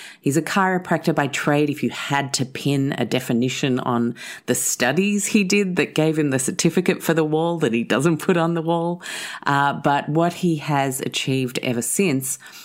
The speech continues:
not only through seeing the need for whole systems, uh, healing and work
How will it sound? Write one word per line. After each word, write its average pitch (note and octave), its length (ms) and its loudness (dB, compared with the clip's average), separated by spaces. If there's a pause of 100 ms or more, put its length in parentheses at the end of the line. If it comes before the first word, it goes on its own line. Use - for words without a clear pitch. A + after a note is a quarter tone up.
(240)
not C#3+ 200 2
only D3 380 2
through C3+ 580 -2
seeing C#3+ 480 0
the B2+ 80 0
need C3+ 440 0
for B2+ 300 -2
whole C3+ 260 -2
systems, A#2+ 640 -2 (120)
uh, A#2+ 240 -4
healing B2 600 -2
and A#2 240 -6
work A#2+ 500 -4